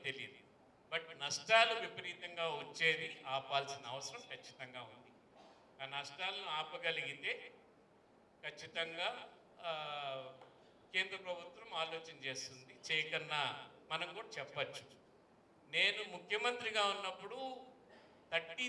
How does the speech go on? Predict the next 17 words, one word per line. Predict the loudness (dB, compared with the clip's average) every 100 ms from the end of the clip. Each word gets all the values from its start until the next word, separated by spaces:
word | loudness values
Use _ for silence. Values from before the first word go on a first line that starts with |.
| -2
థౌజండ్ | -2 -2 -4 -8 -8
క్రోర్స్ | -4 -2 -2
ఎక్స్‌పాన్షన్ | -2 2 2 2 -2 -4
చేశాను | -4 -2 -4 -6 -10 -18 -20 -20 -20 -20 -6
విశాఖ | 0 2 2 0 -2 -4 -10 -18 -20 -20
ఉక్కు | -16 -8 -8
వారు. | -8 -12 -20 -20 -20 -20 -20 -20 -20 -20 -20 -20 -20 -20 -20 -20 -20 -20 -20 -20 -20 -20 -20 -6 12
వారికి | 12 12 10 6 6 4 0 -8 -12 4
నేను, | 8 8 8 8
ఆ, | 8 6 2 -8 -16 -12
మా | -8 -6 -8 -8 2
తెలంగాణ | 2 6 4 6 6 4 4
ఖమ్మంలో | 4 4 2 4 4
ఉన్నాయి | 6 6 6
మైన్స్, | 0 0 -2 -8 -10 -18 -20 -20 -20 -20 -20 -20 -20 -20 -20 -20 -14 -2
బయ్యారం | 6 8 8 4
అనుకుంటా. | -4 -10 -16 -20